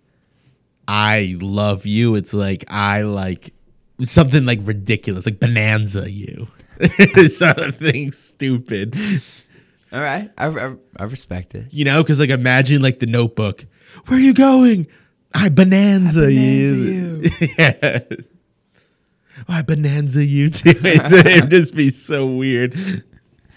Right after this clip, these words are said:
Speaker 2: All right. I like that. I like that.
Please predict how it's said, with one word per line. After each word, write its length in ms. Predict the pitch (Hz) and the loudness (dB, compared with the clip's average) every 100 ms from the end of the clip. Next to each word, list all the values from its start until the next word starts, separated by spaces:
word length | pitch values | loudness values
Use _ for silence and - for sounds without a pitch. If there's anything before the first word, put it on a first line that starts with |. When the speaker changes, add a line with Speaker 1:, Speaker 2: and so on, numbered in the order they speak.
| _ _ _ _ _ _ _ _ | _ _ _ _ _ _ _ _
Speaker 2:
All 100 | - | -12
right. 280 | 107 110 143 - | -10 -10 -14 -14
I 60 | |
like 240 | 101 101 113 | -10 -10 -12
that. 240 | 76 80 | -14 -14
I 40 | 98 | -16
like 240 | 101 101 | -18 -20
that. 200 | 95 92 | -20 -20